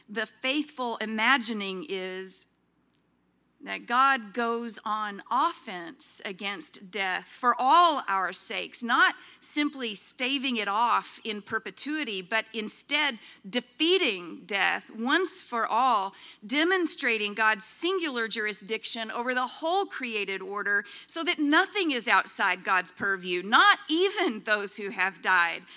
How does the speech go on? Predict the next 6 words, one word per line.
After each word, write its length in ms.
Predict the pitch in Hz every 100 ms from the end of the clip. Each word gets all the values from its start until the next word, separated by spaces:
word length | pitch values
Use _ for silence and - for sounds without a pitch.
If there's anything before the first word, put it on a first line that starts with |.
| - - 220
God's 400 | 294 359 392 269
arms 540 | 226 254 320 247 220 -
are 120 | 226 233
not 440 | 240 311 - -
perpetually 920 | 240 - - - - 277 233 214 202 -
outstretched. 960 | 220 - - - - 294 330 - -